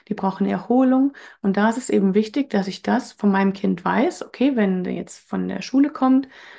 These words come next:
braucht er wahrscheinlich erstmal eine Pause. Da kann ich nicht, ähm,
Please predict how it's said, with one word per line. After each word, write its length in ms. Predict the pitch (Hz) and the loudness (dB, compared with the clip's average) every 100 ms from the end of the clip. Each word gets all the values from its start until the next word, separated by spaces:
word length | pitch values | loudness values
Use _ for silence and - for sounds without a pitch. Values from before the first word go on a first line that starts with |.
| - _ - | -20 _ -6
braucht 220 | 202 220 | -2 2
er 100 | 254 | 2
wahrscheinlich 380 | 208 202 220 220 | 2 2 0 0
erstmal 300 | - - 214 | -4 0 0
eine 100 | 226 | 0
Pause. 420 | - 220 208 190 | 0 2 2 2
Da 80 | 185 | -4
kann 220 | - 262 | -2 0
ich 160 | 330 220 | 0 0
nicht, 320 | 196 190 - _ - - - | 0 -2 -14 _ -20 -20 -4
ähm, 540 | 196 190 185 202 - | -2 0 0 -4 -8